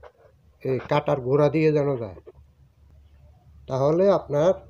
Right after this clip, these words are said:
মেশিন আপনি নিজে সমাধান করতে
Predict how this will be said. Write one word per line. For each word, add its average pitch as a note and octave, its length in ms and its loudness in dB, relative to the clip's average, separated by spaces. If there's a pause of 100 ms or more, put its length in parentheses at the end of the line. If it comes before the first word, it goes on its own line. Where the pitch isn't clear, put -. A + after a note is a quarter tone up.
মেশিন E3+ 340 -2 (1900)
আপনি D3+ 240 -2 (140)
নিজে D3 300 2 (1500)
সমাধান D3 440 0
করতে C#3+ 220 -4